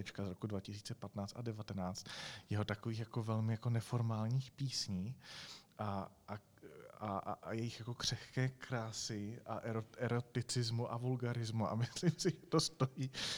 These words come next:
za poslech, protože se v tom snoubí,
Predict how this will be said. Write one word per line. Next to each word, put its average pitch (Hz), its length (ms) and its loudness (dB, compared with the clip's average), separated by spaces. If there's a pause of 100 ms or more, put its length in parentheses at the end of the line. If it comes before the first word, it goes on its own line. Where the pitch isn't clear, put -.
(120)
za 139 160 6
poslech, 131 640 2
protože 123 680 0 (460)
se - 160 0
v - 80 -8
tom 131 180 4
snoubí, 123 800 0